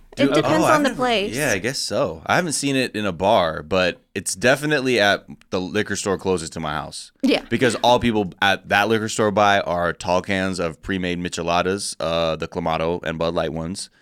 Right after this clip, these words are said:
Speaker 2: Mm.
Speaker 3: They can't keep those on the shelf, and blunt wraps, which they can't keep on the
Speaker 2: <laughs>
Speaker 3: shelf, thanks to me.
Speaker 2: That, I, I do see a lot of people buying the micheladas or whatever, those, uh,
Speaker 3: The pre-made michelada?
Speaker 2: Yeah, yeah.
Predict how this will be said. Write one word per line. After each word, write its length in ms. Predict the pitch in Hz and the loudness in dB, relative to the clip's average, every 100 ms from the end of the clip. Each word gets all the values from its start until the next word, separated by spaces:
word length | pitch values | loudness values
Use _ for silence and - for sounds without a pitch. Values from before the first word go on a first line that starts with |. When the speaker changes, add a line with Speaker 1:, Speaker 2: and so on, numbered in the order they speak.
| _ | _
Speaker 2:
Mm. 220 | 165 170 117 | -2 0 -2
Speaker 3:
They 60 | |
can't 240 | - 107 95 | -2 -2 0
keep 180 | 110 | 0
those 180 | 107 98 | 2 2
on 100 | 90 | 0
the 80 | 85 | -2
shelf, 340 | - 80 82 - _ _ - | -2 0 -2 -6 _ _ -6
and 360 | 85 85 85 | -2 -2 -4
blunt 240 | 76 71 - | -6 -8 -10
wraps, 480 | 64 - - - _ _ _ | -14 -12 -10 -12 _ _ _
which 120 | 82 | -4
they 80 | 80 | -2
can't 200 | - 87 | -2 -2
keep 140 | - | -2
on 140 | 78 80 | -4 -4
the 80 | 82 | -4
Speaker 2:
<laughs> 80 | |
Speaker 3:
shelf, 300 | - 53 - _ | -6 -8 -16 _
thanks 220 | 80 85 | -14 -12
to 80 | - | -12
me. 80 | 76 - 80 - _ _ _ | -12 -14 -18 -20 _ _ _
Speaker 2:
That, 220 | 170 196 | 0 2
I, 240 | 160 175 180 147 | 2 2 2 -2
I 40 | |
do 180 | 147 175 | 0 -2
see 140 | - | 0
a 80 | 202 | 0
lot 180 | 131 113 | 0 -4
of 60 | |
people 300 | 117 123 131 | -8 -10 -10
buying 400 | 113 110 107 104 | -8 -6 -6 -8
the 240 | 104 107 107 | -6 -6 -6
micheladas 800 | 104 104 107 98 98 104 98 110 | -8 -8 -6 -6 -4 -8 -10 -12
or 260 | 120 110 | -10 -10
whatever, 520 | 113 110 107 110 113 - _ | -8 -6 -6 -6 -10 -12 _
those, 260 | 117 104 | -6 -4
uh, 420 | 104 101 101 104 107 _ | -4 -4 -4 -6 -8 _
Speaker 3:
The 80 | 95 | -8
pre-made 480 | - 104 98 98 104 - | -2 0 2 2 0 -6
michelada? 680 | 98 - 92 98 104 110 - - | -4 0 4 4 4 2 -2 -6
Speaker 2:
Yeah, 100 | 113 | -2
yeah. 260 | 110 98 | 0 -2